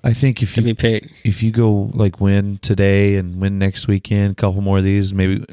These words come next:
Speaker 1: you know, like, win a world title.
Speaker 2: Yep.
Speaker 1: Why wouldn't you be?
Speaker 2: Exactly. I'm a young dude and,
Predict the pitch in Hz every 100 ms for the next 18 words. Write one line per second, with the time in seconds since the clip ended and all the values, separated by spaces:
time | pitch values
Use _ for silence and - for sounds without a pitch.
0 | - - - - 90 90 98 95 98 92
1 | - 90 101 113 117 _ 123 110 104 -
2 | - _ _ _ - 113 123 143 113 87
3 | 82 - - - 110 107 - 151 - _
4 | _ - - _ - 117 117 123 123 127
5 | 127 123 117